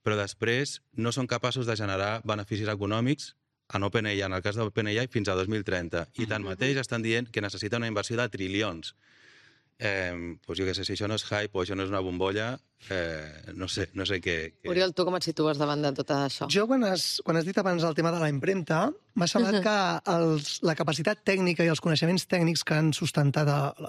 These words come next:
Speaker 4: el desenvolupament de la intel·ligència artificial potser sí que són desenvolupaments que poden tenir una capacitat d'oportunitat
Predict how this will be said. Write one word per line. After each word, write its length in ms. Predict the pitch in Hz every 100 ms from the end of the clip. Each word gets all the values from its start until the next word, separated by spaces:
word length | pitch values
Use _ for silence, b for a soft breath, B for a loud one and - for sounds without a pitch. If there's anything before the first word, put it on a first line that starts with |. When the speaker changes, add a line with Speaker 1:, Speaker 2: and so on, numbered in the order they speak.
| 147
Speaker 4:
el 40 |
desenvolupament 540 | 147 147 143 143 143 165
de 60 |
la 80 | 160
intel·ligència 400 | 139 151 139 156
artificial 460 | 180 160 151 180 175
potser 240 | - - 185
sí 80 |
que 80 | 208
són 140 | 170 165
desenvolupaments 720 | 156 151 151 147 147 156 -
que 100 | 151
poden 260 | 165 160
tenir 300 | 160 151 165
una 160 | 175 156
capacitat 640 | 156 147 - 147 156 147 - B B B B
d'oportunitat 800 | 165 151 151 165 160 151 165 -